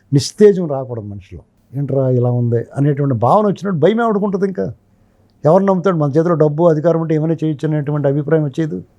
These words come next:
కాబట్టి జగన్మోహన్ రెడ్డి అతను ఎన్ని వేషాలు వేసినా, అతను ఎంత మేనేజ్ చేసినా, ఇప్పుడున్న ప్రభుత్వం చాలా సమయం సహనంతో దాదాపు సంవత్సరం ఐదు మాసాలు ఆగారు. వాళ్ళ పనులు చేసుకుంటున్నారు. వీళ్ళు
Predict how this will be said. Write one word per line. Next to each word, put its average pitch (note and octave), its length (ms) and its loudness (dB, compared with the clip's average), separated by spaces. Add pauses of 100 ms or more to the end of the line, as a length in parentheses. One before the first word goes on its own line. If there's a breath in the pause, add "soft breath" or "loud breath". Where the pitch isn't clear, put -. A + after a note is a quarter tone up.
(120)
కాబట్టి D#3 200 0
జగన్మోహన్ D#3 520 0
రెడ్డి E3 160 -4 (120)
అతను G#2 200 0
ఎన్ని C3+ 200 2
వేషాలు C#3+ 380 0
వేసినా, C3+ 360 -4 (200)
అతను A#2 160 0
ఎంత A#2 180 0
మేనేజ్ C3+ 380 0
చేసినా, C#3 440 -2 (260)
ఇప్పుడున్న C3 400 0
ప్రభుత్వం C#3 640 -2 (460)
చాలా C#3+ 320 2
సమయం C#3+ 580 -2
సహనంతో C#3 560 0
దాదాపు C#3 600 0
సంవత్సరం B2+ 440 -4
ఐదు C3+ 160 0
మాసాలు C3+ 320 -2
ఆగారు. C#3 300 -2 (280)
వాళ్ళ B2 180 2
పనులు D3 240 2
చేసుకుంటున్నారు. B2 560 -2 (340)
వీళ్ళు D#3+ 640 4